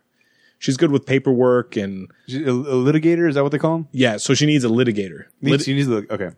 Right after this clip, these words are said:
Speaker 1: Yeah, she needs a litigator. Litigation is actually a trial, uh, when lawyers go to trial.
Speaker 2: Okay.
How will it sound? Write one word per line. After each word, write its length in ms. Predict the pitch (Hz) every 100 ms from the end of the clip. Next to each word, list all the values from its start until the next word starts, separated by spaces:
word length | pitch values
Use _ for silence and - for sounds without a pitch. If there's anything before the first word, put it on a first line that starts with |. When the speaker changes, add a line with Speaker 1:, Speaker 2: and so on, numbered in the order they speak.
| _
Speaker 1:
Yeah, 200 | 123 104
she 120 | 117
needs 260 | 127 135
a 40 | 110
litigator. 500 | 107 101 104 98 90 -
Litigation 640 | 131 139 135 139 - 131
is 200 | 120 107 -
actually 600 | 127 - 120 113 107 87 92
a 140 | 104
trial, 640 | - 123 123 113 107 98 _ _ _ _ _ _ _ -
uh, 200 | 104 92 - _
when 160 | 113
lawyers 320 | 110 117 113 104
go 220 | 113 113
to 160 | 110
trial. 380 | 101 117 104 92
Speaker 2:
Okay. 280 | 123 113 95